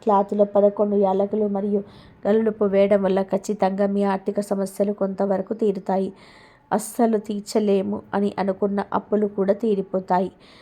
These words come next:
అమావాస్య ముందు రోజు మంగళవారం రోజున ఇలా లక్ష్మీదేవిని ప్రత్యేకంగా పూజించి ఎర్ర మూటకు సమర్పిస్తే ఖచ్చితంగా మీ కోరికలు నెరవేరుతాయి.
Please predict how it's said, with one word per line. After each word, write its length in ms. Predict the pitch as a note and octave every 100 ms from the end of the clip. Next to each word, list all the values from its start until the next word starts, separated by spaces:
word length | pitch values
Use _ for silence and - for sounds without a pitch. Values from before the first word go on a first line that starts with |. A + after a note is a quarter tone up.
| - _ -
అమావాస్య 680 | G3+ G#3+ G#3+ G3+ G3+ G3+
ముందు 440 | G3+ F#3+ G3 G#3 G3+
రోజు 280 | G3+ G3+ G3+
మంగళవారం 680 | F#3+ F#3+ G3+ G3+ G3 F#3
రోజున 300 | F#3 G3 G#3+ -
ఇలా 160 | G3+ G3
లక్ష్మీదేవిని 680 | F#3+ F#3 - G#3 G3 F#3+ F#3+
ప్రత్యేకంగా 680 | G3 F#3 - G3 G3 F#3+ F#3+
పూజించి 560 | G3 G3 G#3 G3+ G#3+ - - - - _ _
ఎర్ర 220 | G3 G3+ A3
మూటకు 460 | G#3 G3+ G3 G#3
సమర్పిస్తే 680 | G3+ G3 G3 G3+ G3 - G3+
ఖచ్చితంగా 720 | G3 F#3 - G3 G3 F#3+ G3
మీ 180 | F#3+ F#3+
కోరికలు 540 | - F#3+ F#3 G3 F#3+ G3+
నెరవేరుతాయి. 800 | A#3 G#3+ G3+ G3 G3 G3+ G3